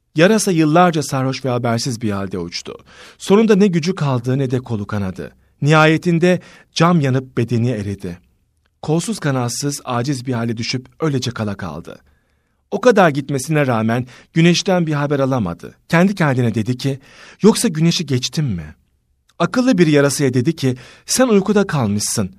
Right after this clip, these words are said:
yolu göremiyorsun ve kat ettiğin yol ancak bir adımlık yol kadardır.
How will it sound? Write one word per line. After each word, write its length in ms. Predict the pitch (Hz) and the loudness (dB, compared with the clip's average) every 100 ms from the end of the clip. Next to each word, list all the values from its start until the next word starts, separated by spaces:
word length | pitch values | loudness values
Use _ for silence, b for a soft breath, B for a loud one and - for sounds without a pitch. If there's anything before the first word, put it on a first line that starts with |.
| _ - | _ 2
yolu 220 | 226 220 | 2 4
göremiyorsun 840 | 156 180 208 147 95 95 - 104 | 4 6 4 2 0 -4 -2 0
ve 120 | 139 | 0
kat 180 | 160 196 | 0 2
ettiğin 320 | 196 190 196 | 2 2 2
yol 220 | 185 185 185 B B B | 6 6 4 B B B
ancak 420 | 180 220 208 - | 4 4 2 0
bir 140 | 190 147 | -2 0
adımlık 360 | 143 147 147 | 0 -2 2
yol 140 | 139 123 | 2 2
kadardır. 720 | 113 101 82 87 90 - | 0 -4 -6 -8 -8 -10